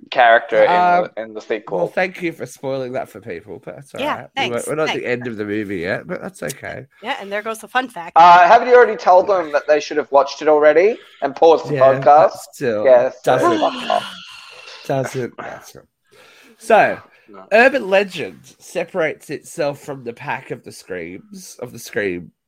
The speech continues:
Speaker 2: fallout, by setting itself firmly in college. We are at Pe-, uh, Pendleton University,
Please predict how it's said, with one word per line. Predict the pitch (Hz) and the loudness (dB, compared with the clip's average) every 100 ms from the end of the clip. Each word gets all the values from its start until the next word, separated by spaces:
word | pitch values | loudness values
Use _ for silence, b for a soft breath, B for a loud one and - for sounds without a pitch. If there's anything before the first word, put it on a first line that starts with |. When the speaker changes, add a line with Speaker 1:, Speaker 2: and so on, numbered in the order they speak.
| _ | _
Speaker 2:
fallout, | _ 110 92 69 69 - b b b _ | _ -8 -6 -8 -12 -14 b b b _
by | 143 | -4
setting | 170 - 151 175 | -4 -4 -4 -4
itself | 208 - 143 107 139 | -6 -8 -10 -8 -10
firmly | - 117 104 113 - | -10 -8 -6 -8 -10
in | 98 | -14
college. | 117 143 156 175 - - - | -16 -12 -10 -10 -12 -16 -12
We | 120 | -6
are | 139 | -6
at | - _ | -6 _
Pe-, | - 156 - | -12 -10 -6
uh, | 135 131 | -4 -4
Pendleton | 139 202 220 226 202 | -6 -6 -6 -6 -8
University, | 156 151 151 123 117 - 127 123 58 | -8 -6 -4 -4 -6 -10 -16 -14 -16